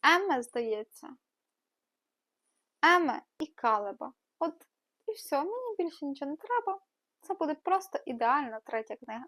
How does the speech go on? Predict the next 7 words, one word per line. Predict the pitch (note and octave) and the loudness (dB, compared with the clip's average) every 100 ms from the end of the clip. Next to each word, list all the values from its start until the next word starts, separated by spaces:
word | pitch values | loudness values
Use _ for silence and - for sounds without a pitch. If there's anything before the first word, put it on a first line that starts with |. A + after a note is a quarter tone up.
| _ | _
Авіана | C#5+ C5 A#4 A4+ G#4+ F4 | 0 2 4 2 2 0
там, | D#4 D4+ - _ _ _ D5 | 2 2 2 _ _ _ 2
і | A4+ | 2
що | G3 | 2
хочете | - A#3 - A3+ A3+ | 4 4 2 -2 2
робити. | A3 G#3+ - _ _ | 2 0 -6 _ _
Мене | D4 F4+ G#4 A#4 | 2 2 2 -2